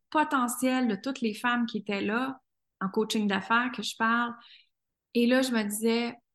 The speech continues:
Mais pourquoi qu'elle n'a pas mis en place telle, telle, telle affaire ? » Et ce que je voyais, c'est que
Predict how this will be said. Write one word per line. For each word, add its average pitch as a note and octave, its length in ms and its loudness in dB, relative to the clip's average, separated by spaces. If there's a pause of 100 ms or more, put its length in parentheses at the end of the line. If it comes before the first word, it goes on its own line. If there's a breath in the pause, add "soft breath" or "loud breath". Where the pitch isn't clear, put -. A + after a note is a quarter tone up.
(320)
Mais G#3+ 140 -2
pourquoi C4+ 440 -2
qu'elle C4 200 0
n'a G3+ 80 0
pas A3 180 0
mis B3 240 4
en G#3+ 180 0
place C4 440 0
telle, G#3+ 340 0
telle, G#3+ 340 0
telle A3 220 -2
affaire ? » G3+ 500 -4 (1080)
Et G#3 60 0
ce G#3 100 -6
que A3 100 2
je G3+ 120 -2
voyais, G#3+ 600 0 (480)
c'est - 220 -8
que G3 280 -2